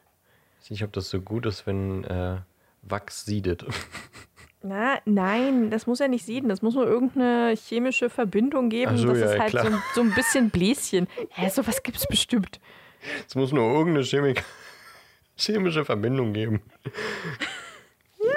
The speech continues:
Speaker 2: Ja.
Speaker 1: Klar.
Speaker 2: Dass wenn, wenn, wenn Hitze und so, dass es dann anfängt so, also d-, nicht blubbern, halt nur so leichte Bläschen und so.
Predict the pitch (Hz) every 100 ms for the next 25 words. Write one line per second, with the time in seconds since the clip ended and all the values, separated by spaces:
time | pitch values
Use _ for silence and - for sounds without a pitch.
0 | 523 247 156 151 95 - - - - -
1 | - - 855 831 831 _ _ _ _ _
2 | 98 - _ 233 233 233 247 247 226 220
3 | 220 208 - - 202 202 196 185 - 196
4 | 349 - 320 302 294 254 277 277 269 285
5 | 254 247 - - 139 494 466 - 202 262
6 | 240 349 233 - 247 220 220 208 214 214
7 | 247 - 226 233 277 262 262 226 254 240
8 | 226 220 220 - 233 220 240 277 - 202
9 | 175 160 165 156 147 151